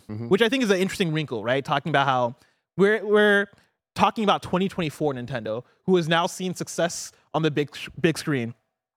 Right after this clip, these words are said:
Speaker 2: Obviously, Nintendo, they're still Nintendo, right? Like, I don't, I don't, I don't think Nintendo's the kind of company to go,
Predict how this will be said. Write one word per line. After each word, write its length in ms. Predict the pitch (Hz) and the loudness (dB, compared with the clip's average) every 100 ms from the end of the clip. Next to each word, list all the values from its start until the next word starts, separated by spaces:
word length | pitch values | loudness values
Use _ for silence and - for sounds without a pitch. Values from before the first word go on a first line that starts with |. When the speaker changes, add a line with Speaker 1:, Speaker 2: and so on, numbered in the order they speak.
| _ _ - | _ _ 2
Speaker 2:
Obviously, 320 | 220 190 214 | 2 2 0
Nintendo, 540 | 190 208 220 208 202 - _ _ | 2 2 4 2 0 -6 _ _
they're 100 | 240 | 0
still 240 | 240 277 220 | 2 2 2
Nintendo, 500 | 165 156 120 98 110 | 0 -2 -2 -2 2
right? 140 | 143 | 4
Like, 180 | 156 170 | 4 4
I 80 | 190 | 4
don't, 240 | 220 - | 2 0
I 20 | |
don't, 260 | 175 196 190 | 0 0 0
I 40 | |
don't 120 | 180 196 | 0 2
think 160 | 185 | 0
Nintendo's 280 | 160 165 143 | 0 -2 -2
the 40 | |
kind 160 | 151 147 | -2 -2
of 60 | 143 | -2
company 240 | 143 147 | -2 0
to 80 | 135 | 0
go, 280 | 127 120 | 2 2